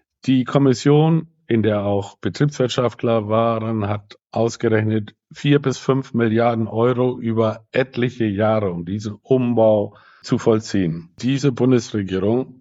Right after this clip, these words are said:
hat zwar im Wahlkampf die Ergebnisse der Borchardt-Kommission, wie alle Fraktionen im Deutschen Bundestag, das war in der letzten Wahlperiode schon, begrüßt, aber als es dann konkret wurde und ans Geld ging, hat diese Bundesregierung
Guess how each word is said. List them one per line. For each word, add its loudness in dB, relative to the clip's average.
hat -4
zwar 0
im -2
Wahlkampf 0
die -4
Ergebnisse 0
der 0
Borchardt-Kommission, 0
wie -6
alle 2
Fraktionen 0
im 0
Deutschen -4
Bundestag, -2
das -12
war -4
in -6
der -6
letzten -8
Wahlperiode -6
schon, -10
begrüßt, 0
aber 0
als 2
es -4
dann 0
konkret -2
wurde -2
und -6
ans -6
Geld 2
ging, 0
hat -4
diese -2
Bundesregierung -2